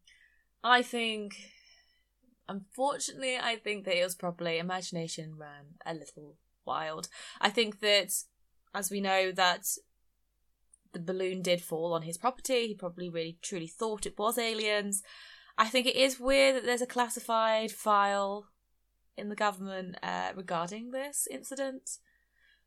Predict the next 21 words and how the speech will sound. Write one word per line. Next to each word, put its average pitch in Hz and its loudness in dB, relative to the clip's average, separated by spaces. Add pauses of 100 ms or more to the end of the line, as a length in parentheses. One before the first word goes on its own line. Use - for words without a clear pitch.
(840)
I 269 8
do, 311 0 (600)
I, - 0 (100)
I'm 349 0
sure 381 2
that 370 6
I've 262 6
seen 240 0
as 208 -4
well, 214 6
like, 185 0 (720)
the, 226 -6
the 220 -2
Air 220 6
Force 180 -2
are 185 -8
very 196 2
much 185 -4
into 180 -2 (200)
trying 175 -6
to 170 -6